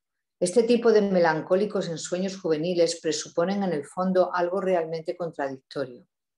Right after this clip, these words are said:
pues la belleza con que tales objetos aparecen se basa justamente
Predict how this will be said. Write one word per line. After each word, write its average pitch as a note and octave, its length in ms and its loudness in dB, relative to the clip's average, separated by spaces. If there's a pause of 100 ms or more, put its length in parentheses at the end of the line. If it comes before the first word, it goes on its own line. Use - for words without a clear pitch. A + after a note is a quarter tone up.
(240)
pues E3 180 2
la E3 120 2
belleza E3+ 520 2
con D#3 180 -2
que D#3+ 100 0
tales F3+ 340 0
objetos F#3 520 -2
aparecen E3 560 -4
se E3 180 -4
basa E3 260 -2
justamente F3+ 920 -2